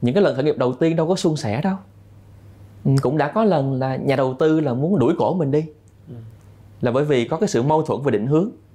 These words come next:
Speaker 1: Và với cái sự mâu thuẫn đó thì nhà đầu tư thì luôn muốn chạy số. Thì cái số liệu đó thì nó chưa thỏa mãn nhà đầu tư. Và người ta không sai.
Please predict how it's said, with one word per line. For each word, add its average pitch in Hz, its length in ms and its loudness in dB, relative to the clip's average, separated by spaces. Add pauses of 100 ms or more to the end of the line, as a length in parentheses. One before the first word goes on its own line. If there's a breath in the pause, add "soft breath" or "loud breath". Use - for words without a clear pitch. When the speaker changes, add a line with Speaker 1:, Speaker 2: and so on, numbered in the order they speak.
(600 soft breath)
Speaker 1:
Và 113 120 0
với 156 120 0
cái 208 40 -2
sự 123 140 0
mâu 156 160 2
thuẫn 131 240 -4
đó 165 260 -2
thì 113 280 0 (720)
nhà 127 100 2
đầu 202 180 2
tư 151 100 2
thì 131 100 4
luôn 160 240 2
muốn 214 180 2
chạy 113 140 -2
số. 208 340 -2 (880)
Thì 120 120 0
cái 160 160 -2
số 226 220 2
liệu 117 240 2
đó 165 400 0
thì 131 80 -2
nó 127 80 2
chưa 151 280 0
thỏa 120 200 -4
mãn 127 260 -2
nhà 160 80 0
đầu 123 160 -2
tư. 156 160 -2 (920)
Và 123 120 0
người 123 120 0
ta 147 100 -2
không 165 180 -2
sai. 165 280 -2